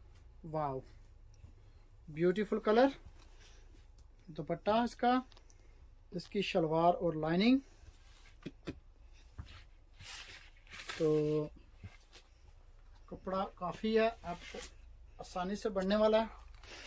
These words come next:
ये देखें, ये पूरा फ्रंट है कमीज का,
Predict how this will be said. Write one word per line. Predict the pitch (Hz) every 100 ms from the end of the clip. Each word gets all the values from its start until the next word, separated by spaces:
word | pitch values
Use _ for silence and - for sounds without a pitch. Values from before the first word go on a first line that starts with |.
| - - - - - - - - - - - - - - - - - - - - - - - - 180
ये | 180
देखें, | 175 185 185
ये | 175 180
पूरा | - 196 220 220 214 202 208 - - - - - - -
फ्रंट | - 190 208
है | 220
कमीज | 214 190 214
का, | -